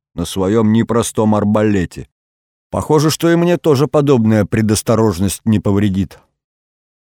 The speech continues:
«Нам по-любому надо к колодцу», говорит Тим, «но там уже расположились сталкеры. Вопрос:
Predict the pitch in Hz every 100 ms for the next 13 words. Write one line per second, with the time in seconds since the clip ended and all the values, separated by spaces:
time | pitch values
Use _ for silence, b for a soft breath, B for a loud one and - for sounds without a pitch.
0 | _ _ _ _ 80 95 87 101 107 107
1 | 117 104 101 101 90 85 - 98 95 95
2 | 87 - 80 _ _ _ - 85 87 87
3 | - 92 85 71 _ _ - 87 117 110
4 | 107 98 101 92 98 98 92 107 101 -
5 | - 107 104 - 69 - _ _ _ _
6 | - 101 113 143 120 80 -